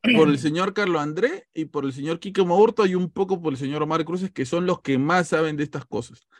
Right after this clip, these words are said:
Speaker 1: Yo voy a estar aquí de espectador porque yo la verdad no sé. Entonces
Speaker 2: Él
Speaker 1: ellos
Speaker 2: ha
Speaker 1: van a
Speaker 2: visto,
Speaker 1: hablar,
Speaker 2: pero él dice que no.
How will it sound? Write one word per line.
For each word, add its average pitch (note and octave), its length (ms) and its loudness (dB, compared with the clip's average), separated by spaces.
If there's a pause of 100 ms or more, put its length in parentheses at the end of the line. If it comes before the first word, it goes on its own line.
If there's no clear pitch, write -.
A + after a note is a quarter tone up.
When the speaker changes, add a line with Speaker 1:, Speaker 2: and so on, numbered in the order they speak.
(160)
Speaker 1:
Yo D3 160 2
voy D#3+ 100 6
a D3+ 40 2
estar D#3 200 2
aquí C#3+ 220 -2
de D#3 80 2
espectador C3+ 520 -4
porque B2+ 220 -6
yo B2 80 -2
la C3+ 80 -2
verdad B2 260 -2
no A#2+ 140 -6
sé. - 240 -12 (760)
Entonces F3 220 4
Speaker 2:
Él F#3 60 8
Speaker 1:
ellos F#3+ 120 8
Speaker 2:
ha A#3+ 40 4
Speaker 1:
van C4+ 60 0
a C#4+ 40 6
Speaker 2:
visto, D4+ 140 4
Speaker 1:
hablar, - 240 0
Speaker 2:
pero D3+ 140 2
él F#3 120 -2
dice F#3+ 300 -4
que B2+ 120 -6
no. C3 680 -4